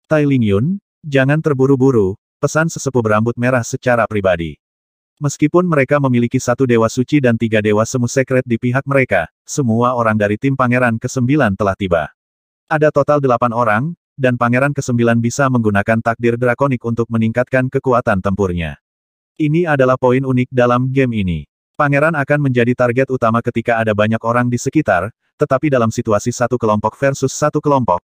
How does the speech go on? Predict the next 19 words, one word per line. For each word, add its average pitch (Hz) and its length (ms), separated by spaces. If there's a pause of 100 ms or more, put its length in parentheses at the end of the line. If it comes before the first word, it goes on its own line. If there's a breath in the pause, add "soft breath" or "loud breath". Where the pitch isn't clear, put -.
(120)
Pangeran 113 400
adalah 113 320
kekuatan 113 400
pertempuran 127 560
yang 117 240
sangat 120 320
kuat. 85 320 (640)
Lebih 147 240
jauh 151 240
lagi, 120 400 (240)
sementara 151 480
kekuatan 139 400
keseluruhan 113 480
dari 110 160
seluruh 110 400
tim 135 160
mungkin 139 320
tidak 139 240
kuat, 117 320